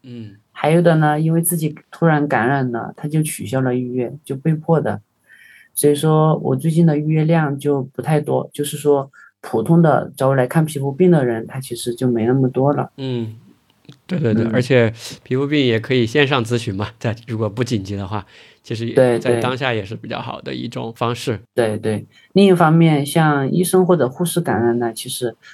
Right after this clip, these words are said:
Speaker 2: 工作确实会受到影响，有时候就不好开展。嗯，
Speaker 1: 嗯。
Speaker 2: 比如说如果护士感染了，那么就需要其他护士来顶班儿，可能工作时间就比较长。
Speaker 1: 嗯。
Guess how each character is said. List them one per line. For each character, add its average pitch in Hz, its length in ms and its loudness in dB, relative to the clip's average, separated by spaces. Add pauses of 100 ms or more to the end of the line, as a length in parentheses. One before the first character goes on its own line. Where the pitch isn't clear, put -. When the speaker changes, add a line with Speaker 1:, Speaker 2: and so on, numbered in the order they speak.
(160)
Speaker 2:
工 156 180 4
作 160 140 4
确 156 180 0
实 120 160 -2
会 131 260 0
受 131 160 0
到 143 120 2
影 123 200 -2
响， 127 260 -8
有 110 140 -4
时 131 140 -6
候 143 80 -2
就 147 140 -4
不 151 80 -2
好 143 160 -2
开 160 260 -2
展。 147 220 -4 (600)
嗯， 123 220 0
Speaker 1:
嗯。 117 60 -4
Speaker 2:
比 117 80 -2
如 120 120 2
说 147 360 4
如 135 200 -2
果 135 540 2 (160)
护 208 180 4
士 190 160 2
感 131 200 2
染 120 180 2
了， 107 220 0
那 135 80 0
么 131 120 2
就 131 320 0 (120)
需 - 180 -4
要 139 180 4
其 120 220 -4
他 139 160 -2
护 139 180 -2
士 151 160 -2
来 127 140 0
顶 127 260 0
班 117 120 2
儿， 123 240 0
可 - 100 -8
能 120 160 -2
工 135 160 0
作 147 140 2
时 120 160 -4
间 127 160 0
就 135 80 -2
比 123 100 -8
较 120 100 0
长。 104 460 -10
Speaker 1:
嗯。 110 240 -4